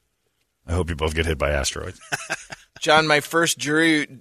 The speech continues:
Speaker 2: was, uh, the Rodney King case in L A. I didn't get picked, but I was, I was
Speaker 1: You were
Speaker 2: in the pool.
Speaker 1: Oh, oh, oh, oh. Dreams. <laughs> Whenever I see a horrible crime, I, there's part of me that gets a little excited that I might get the letter.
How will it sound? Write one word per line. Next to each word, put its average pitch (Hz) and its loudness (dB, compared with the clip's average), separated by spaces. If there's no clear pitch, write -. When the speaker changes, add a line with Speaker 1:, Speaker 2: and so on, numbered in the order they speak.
Speaker 2:
was, 135 0
uh, 120 6
the 117 -4
Rodney 143 4
King 160 -4
case 120 -2
in 117 -6
L 117 -2
A. 127 2
I 110 0
didn't 143 -6
get 123 -2
picked, 151 2
but 117 0
I 113 2
was, 110 -4
I 123 -4
was 117 -4
Speaker 1:
You 151 6
were 165 8
Speaker 2:
in 156 2
the 147 0
pool. 160 2
Speaker 1:
Oh, 131 6
oh, 90 4
oh, - -12
oh. 117 -8
Dreams. 214 -2
<laughs> - -20
Whenever 196 8
I 170 10
see 165 6
a 101 10
horrible 131 4
crime, 120 0
I, 120 4
there's 135 6
part 170 8
of 175 4
me 127 4
that 104 2
gets 90 0
a 80 0
little 113 4
excited 113 4
that 92 -2
I 87 2
might 92 2
get 90 0
the 85 -2
letter. 73 -4